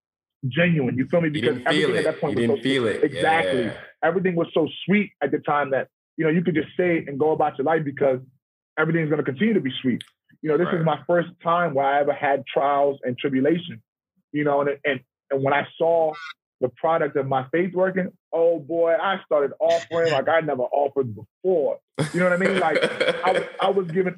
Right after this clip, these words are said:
Speaker 1: everything into it, you know, because I wanted, I wanted this back. I wanted, because I was promised the fruits of my labor.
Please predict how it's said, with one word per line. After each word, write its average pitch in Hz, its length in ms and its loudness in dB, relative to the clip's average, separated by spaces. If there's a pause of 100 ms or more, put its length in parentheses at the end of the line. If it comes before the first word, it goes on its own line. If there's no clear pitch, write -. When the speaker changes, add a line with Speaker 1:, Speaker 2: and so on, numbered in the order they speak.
Speaker 1:
everything 180 500 0
into 160 300 0
it, - 80 -2
you 156 100 -2
know, 143 200 2
because 156 340 0 (180)
I 151 80 2
wanted, 170 340 0 (140)
I 147 60 0
wanted 156 300 0
this 143 200 -4
back. 135 280 2
I 113 60 -2
wanted, 156 360 0 (540)
because 165 240 0 (320)
I 156 100 2
was 156 120 0 (220)
promised 175 400 0 (960)
the 147 100 0 (120)
fruits 175 200 0
of 143 100 -2
my 135 140 0
labor. 131 440 0